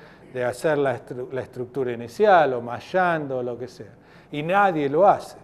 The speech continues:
Si está en el NanoHub, lo único que tengo que hacer es loguearme, está la corrida ahí, la corro, cambio un parámetro, me fijo los parámetros con que corrieron y yo me puedo asegurar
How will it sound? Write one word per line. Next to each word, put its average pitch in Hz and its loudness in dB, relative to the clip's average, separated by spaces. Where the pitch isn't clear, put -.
Si - -6
está 226 0
en 220 2
el 202 2
NanoHub, 185 0
lo 156 0
único 208 0
que 180 2
tengo 175 2
que 165 2
hacer 160 2
es 165 0
loguearme, 147 2
está 170 4
la 208 8
corrida 143 0
ahí, 117 -4
la 165 2
corro, 135 0
cambio 214 8
un 180 0
parámetro, 147 0
me 139 -4
fijo 233 2
los 175 4
parámetros 156 -2
con 139 -10
que 139 -8
corrieron 139 -4
y 147 -6
yo 208 0
me 202 2
puedo 190 6
asegurar 156 2